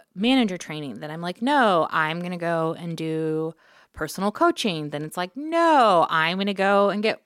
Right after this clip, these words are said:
um, certified in feng shui, and I'm gonna teach people how to change their life doing feng shui." And so, like, for the longest time, the work warrior message was so jumbled up.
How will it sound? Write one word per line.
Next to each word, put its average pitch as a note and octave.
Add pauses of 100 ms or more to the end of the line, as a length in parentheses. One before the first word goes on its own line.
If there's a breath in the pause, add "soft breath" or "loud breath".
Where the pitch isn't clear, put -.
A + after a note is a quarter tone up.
(160)
um, G3+
certified C4+
in D4+
feng E4
shui, G#4
and G#3
I'm E3+
gonna G3
teach C#4
people D4+
how D#4
to D#4+
change D#4+
their E4
life D#4+
doing D#4+
feng E4
shui." E4+
And G3+
so, A3+
like, G3 (360 loud breath)
for B3
the A3+
longest A3
time, B3+
the F3
work F3
warrior D4+
message C#4
was F#3+
so F3
jumbled C#3+
up. -